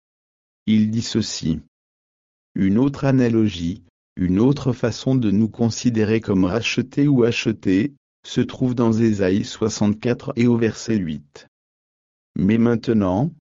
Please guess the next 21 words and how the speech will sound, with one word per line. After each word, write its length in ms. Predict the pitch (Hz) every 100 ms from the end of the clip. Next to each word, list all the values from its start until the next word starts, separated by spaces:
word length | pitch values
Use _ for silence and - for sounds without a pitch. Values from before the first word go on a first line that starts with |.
| _
Seigneur, 680 | - 127 107 98 92 107 113 - _ _ _
tu 280 | - - 107
es 60 | 107
notre 360 | 107 104 107
Père. 560 | 95 87 76 62 - - _ _ _ _ _ _ _ _ -
Nous 200 | 113 107
sommes 340 | - 113 104
l'argile, 720 | 113 117 101 95 98 104 113 139 _ _ -
et 100 | 110
tu 260 | - 110 -
es 100 | 110
notre 380 | 117 107 120
potier, 680 | - 117 - - 92 98 131 _ _ -
et 100 | -
nous 160 | 104 104
sommes 360 | - 98 90
tous 400 | - 143 131 -
l'œuvre 380 | 110 135 117 104
de 120 | 87
ta 220 | 82 120 104
main. 280 | 95 73